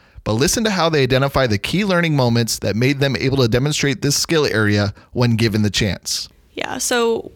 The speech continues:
Speaker 2: one of my goals was to learn more about the entire process of social media.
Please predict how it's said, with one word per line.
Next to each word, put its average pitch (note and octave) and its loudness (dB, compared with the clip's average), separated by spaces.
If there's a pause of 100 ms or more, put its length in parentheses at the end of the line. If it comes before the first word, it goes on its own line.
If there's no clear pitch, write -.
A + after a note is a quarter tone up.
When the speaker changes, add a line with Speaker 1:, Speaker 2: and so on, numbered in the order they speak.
(100)
Speaker 2:
one A3+ 0
of C#4 -2
my A3 -2 (160)
goals G3 -2
was F#3 -2 (420)
to F#3+ 0
learn G#3+ 2
more G3 2
about F3+ -2
the F3+ -2
entire F#3 0
process F#3 -2
of E3+ -2
social - -4
media. - -4